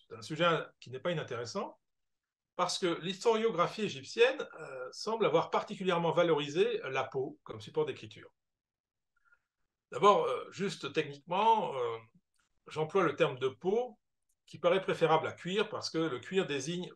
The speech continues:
euh, plutôt une matière obtenue à l'issue d'un processus de tannage et de corroyage qui n'a pas été pratiqué en Égypte en, d'époque ancienne et qui n'a été qu'assez tardivement. Certaines peaux, en réalité, peuvent s'apparte-, s'apparenter au parchemin,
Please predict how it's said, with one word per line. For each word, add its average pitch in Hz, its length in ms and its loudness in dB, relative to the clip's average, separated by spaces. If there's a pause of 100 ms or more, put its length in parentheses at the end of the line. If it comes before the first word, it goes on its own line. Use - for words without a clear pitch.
euh, - 60 -16 (340)
plutôt 190 340 0
une 143 100 -2
matière 160 420 2
obtenue 147 560 -4
à 110 80 -2
l'issue 120 260 -12
d'un 117 140 -8
processus 123 500 -12
de 117 80 -12
tannage 127 540 -2
et 101 80 -10
de 101 120 -14
corroyage 131 640 -4 (460)
qui 135 120 -20
n'a 143 120 0
pas 214 200 2
été 180 160 -2
pratiqué 160 600 -4 (220)
en 123 140 -12
Égypte 120 400 -10
en, 107 400 -10
d'époque 110 360 -10
ancienne 185 520 -4 (500)
et - 160 -20
qui - 120 -20
n'a 120 100 -8
été 170 200 -6
qu'assez 170 240 -2
tardivement. 120 480 -8 (1800)
Certaines 156 340 2
peaux, 190 140 6
en 160 60 8
réalité, 135 320 2
peuvent 143 140 2
s'apparte-, - 460 0 (200)
s'apparenter 160 520 2
au 147 120 2
parchemin, 147 600 2